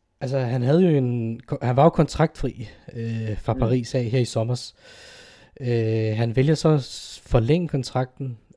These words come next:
Speaker 1: Øhm, er det ikke sådan lidt at sige, at, "Nå, men det, det gider jeg ikke alligevel. Jeg har det fint, hvor jeg er," agtig? Øhm, altså, skulle han ikke være kommet? Jeg ved godt, Benzema var der. Hazard har en stor løn. Øh,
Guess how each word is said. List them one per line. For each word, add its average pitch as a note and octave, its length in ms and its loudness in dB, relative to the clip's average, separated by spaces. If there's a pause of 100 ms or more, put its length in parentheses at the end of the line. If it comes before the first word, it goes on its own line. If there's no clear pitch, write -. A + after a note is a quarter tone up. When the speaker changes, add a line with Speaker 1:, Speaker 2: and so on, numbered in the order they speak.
(140)
Speaker 1:
Øhm, G#2+ 600 -8 (580)
er D3 120 -4
det D#3 60 4
ikke E3 120 2
sådan F3 160 4
lidt E3+ 180 4 (500)
at - 80 -10
sige, C#3+ 260 -2
at, C3 80 0 (120)
"Nå, A#2 180 -8
men A2+ 180 -8
det, A#2+ 460 0 (260)
det B2 100 -4
gider B2+ 240 2
jeg A#2 140 0
ikke A#2+ 140 -2
alligevel. A#2 500 -4
Jeg B2 80 -6
har C3 120 0
det B2 80 -2
fint, C3 220 -8
hvor A#2 160 -4
jeg G#2+ 160 -4
er," A2+ 100 -8
agtig? A#2+ 340 -10 (760)
Øhm, G#2 560 -10 (220)
altså, A#2+ 140 -4
skulle G#3+ 240 6
han F3 100 6
ikke E3 120 0
være C#3+ 100 2
kommet? D3 240 0
Jeg D3+ 80 4
ved E3 80 4
godt, E3 200 2
Benzema B2+ 440 -2
var A#2+ 180 0
der. B2 220 0 (580)
Hazard C#3 400 4
har C#3 120 4
en C3+ 80 2
stor C#3+ 280 6
løn. C3+ 400 2 (120)
Øh, A#2 540 -4